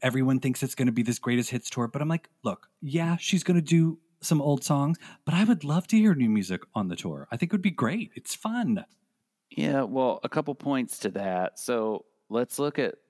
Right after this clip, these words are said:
Speaker 2: the last four pe-, last five people that Max Martin did production for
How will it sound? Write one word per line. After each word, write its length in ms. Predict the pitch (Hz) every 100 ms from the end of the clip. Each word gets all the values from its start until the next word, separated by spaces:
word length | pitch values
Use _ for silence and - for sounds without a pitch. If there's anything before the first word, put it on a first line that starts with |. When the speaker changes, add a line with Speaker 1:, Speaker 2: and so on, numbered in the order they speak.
| _ _ _
Speaker 2:
the 80 | 110
last 600 | 107 117 131 143 - - -
four 520 | - - 117 123 131
pe-, 400 | - 131 123 - 104
last 380 | 117 127 -
five 420 | - 117 117 131 -
people 500 | 120 110 - 143 139
that 160 | 85
Max 320 | 98 110 -
Martin 420 | 101 101 104 113 107
did 240 | 110 104
production 520 | 104 98 92 - 127
for 580 | - 143 143 147 151